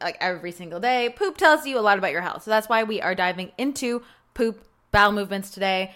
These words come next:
It is not T M I. Um, we need to discuss poop more, right? We need to be, like,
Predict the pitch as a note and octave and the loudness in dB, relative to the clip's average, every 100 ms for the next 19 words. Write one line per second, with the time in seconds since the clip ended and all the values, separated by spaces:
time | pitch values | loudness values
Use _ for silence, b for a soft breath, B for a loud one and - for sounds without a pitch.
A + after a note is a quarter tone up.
0 | B F#3+ F3+ F3+ F#3+ A3 - A#3 A3+ G3 | B -12 -10 -2 0 0 -2 -4 0 2
1 | F#3+ F#3+ - F3 F3+ - F#3+ G3+ A3 A3 | 2 -2 -2 -4 -4 -10 -8 -6 -6 -10
2 | G3 F3+ F3+ - - E3 D3+ - G3 A#3 | -6 -6 -6 -12 -10 -10 -6 -4 -4 -4
3 | A#3 A3+ G#3+ G#3 G3 B B B _ _ | -8 -8 -8 -6 -8 B B B _ _
4 | G#3 | -8